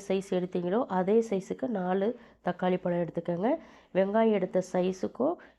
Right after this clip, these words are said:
வெங்காயம் எடுத்த அளவுக்கோ தக்காளியை எடுத்துக்கணும். சின்னதா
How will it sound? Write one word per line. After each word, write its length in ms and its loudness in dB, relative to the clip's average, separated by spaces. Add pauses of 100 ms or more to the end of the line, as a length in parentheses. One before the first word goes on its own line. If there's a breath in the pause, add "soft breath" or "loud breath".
வெங்காயம் 360 4
எடுத்த 180 -2 (100)
அளவுக்கோ 460 0 (200)
தக்காளியை 480 0
எடுத்துக்கணும். 480 -2 (440 loud breath)
சின்னதா 460 2